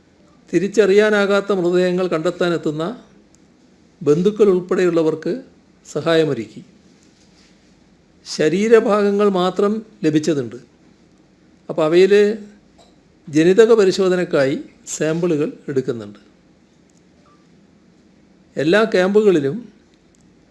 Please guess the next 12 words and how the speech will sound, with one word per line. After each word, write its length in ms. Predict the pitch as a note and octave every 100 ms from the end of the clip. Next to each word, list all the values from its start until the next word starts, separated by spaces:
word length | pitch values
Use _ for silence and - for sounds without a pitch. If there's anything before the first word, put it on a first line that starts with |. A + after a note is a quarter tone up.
| _ _ -
മാനസിക 580 | C#3 D3+ F#3+ G#3+ A#3 G#3
പിന്തുണ 540 | G3 F3+ F#3+ F#3 F#3+ - F3
ഉറപ്പാക്കുന്നതിന് 800 | D#3 D#3 F3+ E3+ D#3 C#3+ C3 G3 - _ _ _ _ _ _ _ _ _
മാനസികാരോഗ്യ 840 | D3 E3 G3+ G3+ G#3 G3 G3 F#3 F#3+
വിദഗ്ധരുടെയും 840 | E3+ D#3 F3 D3+ C#3 B2+ A3+ - _ _ _ _ _ _ _ _ -
കൗൺസിലർമാരുടെയും 1080 | D#3+ F3+ A3 C4 A3 F3 D#3+ D3 C3 A3+ - - _ -
സേവനം 540 | - E3 F3 F#3+ F#3+
ഉറപ്പാക്കിയിട്ടുണ്ട്. 720 | D#3 C#3+ D3 C3 B2+ A#2+ A2 G#2 _ _ _ _ _ _ _ _ _ _ _ _ _ _ _ _ _ _ _ _ _ D#3
വീടുകളിൽ 440 | F3 G#3 G#3+ A3+
കഴിയുന്നവരെ 720 | A3+ F#3 F#3+ F#3 F3 F3+ G#3 G#3+ - _ _ _
നേരിട്ട് 420 | D#3+ D#3 F#3+ G#3 G#3+
സന്ദർശിച്ച് 720 | F3 D#3+ F3 F#3 - C#3+